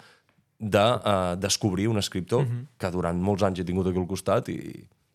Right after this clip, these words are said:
Speaker 1: i mai havia fet massa cas.
Speaker 2: Sí, en línia amb el que ara comentaves, hi ha també una qüestió que entronca estil i, d'alguna manera, convicció, que és això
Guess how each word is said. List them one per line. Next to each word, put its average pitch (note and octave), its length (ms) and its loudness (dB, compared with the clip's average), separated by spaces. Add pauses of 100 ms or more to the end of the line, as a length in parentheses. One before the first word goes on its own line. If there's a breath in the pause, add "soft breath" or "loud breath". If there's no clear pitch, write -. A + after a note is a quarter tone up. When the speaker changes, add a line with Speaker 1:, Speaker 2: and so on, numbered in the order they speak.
Speaker 1:
i G2 100 -4
mai E2+ 320 0
havia D#2+ 320 -2
fet E2+ 180 -6
massa D#2+ 300 -6
cas. - 320 -8 (380 soft breath)
Speaker 2:
Sí, - 180 0
en B2+ 100 0
línia C3 540 0
amb A2 160 2
el G2+ 260 0
que G#2+ 120 -4
ara A2 140 -2
comentaves, A2+ 600 0
hi C3+ 60 -4
ha - 20 -2
també B2+ 160 -2
una B2 140 0
qüestió A2+ 560 -4 (960 soft breath)
que C3 100 -4 (180)
entronca A#2 1120 -2 (300)
estil D3 840 -2
i, G#2+ 320 -4
d'alguna G2+ 520 -8
manera, A2+ 260 -4
convicció, A#2+ 800 -2 (320 loud breath)
que B2+ 80 -4
és A#2+ 60 0
això C#3 280 0